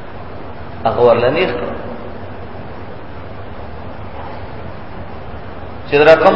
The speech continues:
مطالبه وکړه د پیسو، او ورته وایي چې پیسې خو باله در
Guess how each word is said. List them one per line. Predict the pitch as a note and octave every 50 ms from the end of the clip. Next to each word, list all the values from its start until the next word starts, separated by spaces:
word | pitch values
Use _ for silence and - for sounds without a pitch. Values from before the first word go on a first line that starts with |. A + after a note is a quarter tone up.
| - F3
مطالبه | E3 - D#3 C#3+ C3+ C3+ - - D#3+ F3+
وکړه | D4 G#4 - - A3 A3+ A3
د | A3 A3
پیسو، | - G3 F#3+ - - - - C3+ B2+ B2+ - - - - - -
او | C#3 C#3 C#3+
ورته | C3+ - - C#3 C3+
وایي | D3 D#3+ D#3
چې | C3+ - C#3 A#2+ G#2 F#2+ G2
پیسې | B2 B2 A2+ D3+ D#3 D3
خو | C#3 C3
باله | C3+ C#3 D3 C#3+ C3+
در | B2 B2 A#2